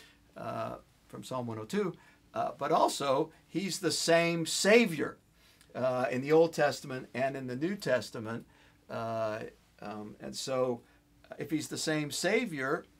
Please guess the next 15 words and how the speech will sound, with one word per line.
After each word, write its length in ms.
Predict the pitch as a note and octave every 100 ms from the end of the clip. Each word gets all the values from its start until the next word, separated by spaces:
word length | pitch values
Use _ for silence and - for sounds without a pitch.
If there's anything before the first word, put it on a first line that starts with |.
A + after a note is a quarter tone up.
| _ _ C3
your 240 | D3+ F3
leaders, 760 | D#3 A3 C#4 F3+ D3 A#3 - - _ _ _
the 120 | - D3
life 400 | D#3 F#3 F#3+ -
they 220 | F#3 A#3
lived 400 | A3 F3 G3+ G3
was 180 | E3 D#3+
connected 400 | F3+ E3 D#3+ D#3
to 60 |
Christ. 480 | - B2+ B2 D#3+ - _ _ - -
He's 260 | - D3 D#3+
the 100 | E3+
same. 540 | D#3 D#3 D#3 G3 A#3+ - - - _ _
That's 360 | C3+ E3+ F#3 -
a, 480 | D#3 D#3+ D#3+ E3 D#3+